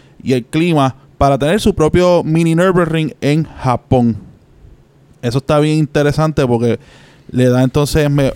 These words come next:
eh, no tienen que viajar a Alemania, necesariamente mover todo ese equipo y mover to-,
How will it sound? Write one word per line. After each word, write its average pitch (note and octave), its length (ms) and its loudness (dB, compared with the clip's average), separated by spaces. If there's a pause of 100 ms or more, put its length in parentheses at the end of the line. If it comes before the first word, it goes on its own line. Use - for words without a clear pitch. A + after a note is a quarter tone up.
eh, B2 340 2
no C3+ 140 2
tienen D#3 240 0
que E3 120 -2
viajar D3+ 300 2
a D3+ 80 2
Alemania, C#3+ 800 0 (680)
necesariamente C#3+ 720 -2
mover C3+ 360 0
todo D3 540 2
ese D3 240 -2
equipo C#3 680 0
y B2+ 140 2
mover B2+ 400 0
to-, C#3 560 0